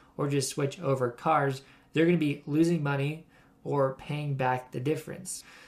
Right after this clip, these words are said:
So there's gonna be a flood of cars on the market because of that, which is gonna further drop the price.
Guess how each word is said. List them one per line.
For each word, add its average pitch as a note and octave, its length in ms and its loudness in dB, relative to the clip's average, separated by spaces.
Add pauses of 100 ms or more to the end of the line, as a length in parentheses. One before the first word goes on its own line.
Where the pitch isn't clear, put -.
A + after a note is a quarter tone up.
So C#3 120 0
there's D3+ 200 -2
gonna D3 60 -2
be C#3 60 2
a B2 60 0
flood E3 360 2
of C#3+ 160 -6
cars D3+ 320 0
on C3 100 -2
the B2 100 -4
market E3 460 2
because D3+ 360 -2
of D3+ 80 -2
that, D3+ 220 0
which C3+ 160 -4
is C3+ 160 -6 (200)
gonna C3+ 140 -4
further C3+ 420 0
drop B2 320 -4
the - 60 -8
price. - 600 -6